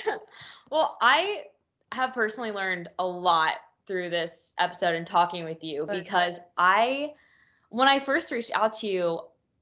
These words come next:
Speaker 2: I wasn't really familiar with the, the life after sport. Like, I, I guess I didn't even know that that was a thing.
Speaker 1: Yeah,
Speaker 2: And
Speaker 1: we're,
Speaker 2: I'm
Speaker 1: we're a
Speaker 2: studying
Speaker 1: small
Speaker 2: this.
Speaker 1: group.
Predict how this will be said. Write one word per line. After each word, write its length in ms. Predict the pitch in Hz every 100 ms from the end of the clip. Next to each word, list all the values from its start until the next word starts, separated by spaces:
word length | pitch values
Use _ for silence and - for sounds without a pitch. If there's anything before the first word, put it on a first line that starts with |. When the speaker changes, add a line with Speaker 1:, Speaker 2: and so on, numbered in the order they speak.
| _ _ _ _ -
Speaker 2:
I 100 | 214
wasn't 280 | 233 277
really 440 | - 214 214 196 190 - _ _ _ _ -
familiar 600 | 208 185 175 233 202 170
with 240 | 170 175 -
the, 260 | 175 170 -
the 220 | 185 185 180
life 500 | 170 165 165 180 -
after 420 | 175 165 165 175
sport. 460 | 170 - - 175 175
Like, 140 | 185 -
I, 320 | 196 196 196
I 80 | 196
guess 240 | 202 208 214
I 80 |
didn't 240 | 190 196 196
even 440 | 185 170 160 160 - _ _ _ _ _ -
know 240 | 180 269
that 100 | 311
that 160 | 202 180
was 140 | 185
a 80 | 156
thing. 600 | - 202 339 359 208 302 440 - _ _ _ -
Speaker 1:
Yeah, 320 | 214 247 294
Speaker 2:
And 100 | 262
Speaker 1:
we're, 80 | 262
Speaker 2:
I'm 120 | 320 - -
Speaker 1:
we're 120 | 453
a 40 |
Speaker 2:
studying 200 | 233 403
Speaker 1:
small 140 | 320 302 285 233
Speaker 2:
this. 240 | 277 -
Speaker 1:
group. 180 | -